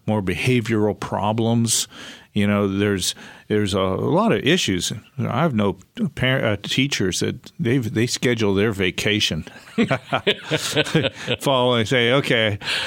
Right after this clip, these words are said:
uh, I'm gonna be out," and, you know, set up the, uh, substitute teachers here, and, uh, 'cause they don't even wanna handle it. They don't get anything done. It's useless time. It, you know, it's just like,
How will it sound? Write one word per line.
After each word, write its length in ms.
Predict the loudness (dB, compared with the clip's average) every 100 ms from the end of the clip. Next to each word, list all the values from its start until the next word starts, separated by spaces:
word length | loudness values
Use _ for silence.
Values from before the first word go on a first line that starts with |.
| -4 0
uh, 40 |
I'm 680 | 2 2 4 4 2 2 2
gonna 220 | 2 2
be 180 | 2 2
out," 240 | 2 2
and, 120 | 0
you 140 | 0 2
know, 160 | 2
set 260 | 2 2 2
up 180 | 0 0
the, 280 | 2 4 4
uh, 540 | 2 0 -2 -2 -2
substitute 580 | 0 0 -2 0 0 2
teachers 420 | 0 2 0 2
here, 360 | 2 2 0 0
and, 400 | 0 0 2 2
uh, 260 | 2 0 -2 -8 -14 -16 -18 -6
'cause 360 | 0 0 0 -6 -10 -10 0
they 100 | 2
don't 200 | 4 4
even 120 | 4
wanna 180 | 4 4
handle 300 | 2 2 0
it. 100 | 0
They 100 | 2
don't 180 | 2 2
get 120 | 2
anything 380 | 2 2 2 2
done. 300 | 2 2 0
It's 260 | 0 0
useless 460 | 0 0 0 -2 0
time. 420 | 0 2 2 2
It, 220 | 2 2
you 100 | 2
know, 100 | 2
it's 120 | 0 0
just 240 | 0 0
like, 260 | 0 0